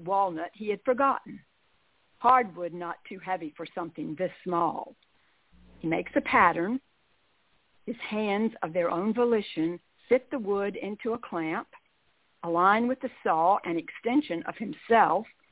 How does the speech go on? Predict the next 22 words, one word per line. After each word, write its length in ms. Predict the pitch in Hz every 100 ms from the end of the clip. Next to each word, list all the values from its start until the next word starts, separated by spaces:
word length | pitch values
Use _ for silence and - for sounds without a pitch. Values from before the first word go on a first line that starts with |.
| _ _ _ _ _ _
reciting 560 | 208 214 277 269 285 285 -
Keats 260 | 180 170 _ - _ _ _ _ _ -
as 80 | 196
he 80 | 208
makes 260 | 185 180 - -
a 40 | -
six-sided 600 | - - - 233 208 208
box, 280 | 165 151 - _ - - _ _ _ _
corners 520 | - 240 196 160 170 -
interlocked 680 | - 214 262 185 - - _ - _ _
like 180 | 180 196 - -
fingers, 540 | 233 254 - - - - - _ _ _ - - -
and 200 | 208 208
with 180 | 226 226
a 80 | 208 -
tiny 320 | 254 269 285 -
tip 220 | 165 - - _ _ _ _ _ _ _ - 220
traces 400 | 240 240 254 240 -
a 80 | - _
thread 320 | 180 185 196
of 160 | 220 196
glue 420 | 185 175 165